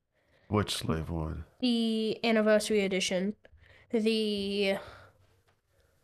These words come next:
Speaker 2: Millennium Falcon.
Speaker 1: One more.
Speaker 2: I don't think the A A T would be that much. Uh,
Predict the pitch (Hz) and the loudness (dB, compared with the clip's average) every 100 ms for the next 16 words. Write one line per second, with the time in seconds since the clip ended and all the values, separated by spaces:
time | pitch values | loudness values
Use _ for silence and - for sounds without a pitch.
0 | _ - 233 233 269 302 302 269 233 220 | _ -4 2 4 4 4 2 4 2 2
1 | 220 220 220 214 - _ _ _ _ _ | 0 0 0 -4 -8 _ _ _ _ _
2 | _ _ _ _ _ _ _ _ _ _ | _ _ _ _ _ _ _ _ _ _
3 | _ - _ _ _ _ _ _ _ _ | _ -20 _ _ _ _ _ _ _ _
4 | _ _ _ _ _ _ _ _ _ _ | _ _ _ _ _ _ _ _ _ _
5 | _ _ _ - 104 98 90 - _ _ | _ _ _ -2 2 2 0 -4 _ _
6 | _ _ _ _ _ _ _ _ _ - | _ _ _ _ _ _ _ _ _ -14
7 | 262 320 - 311 294 240 254 247 240 233 | -12 -12 -10 -10 -6 -6 -4 -6 -6 -8
8 | - - 269 - - 185 - - 285 285 | -8 -10 -10 -12 -12 -10 -10 -10 -14 -12
9 | - - - - - - 262 233 220 220 | -12 -12 -16 -20 -20 -18 -8 -6 -4 -4
10 | 220 | -4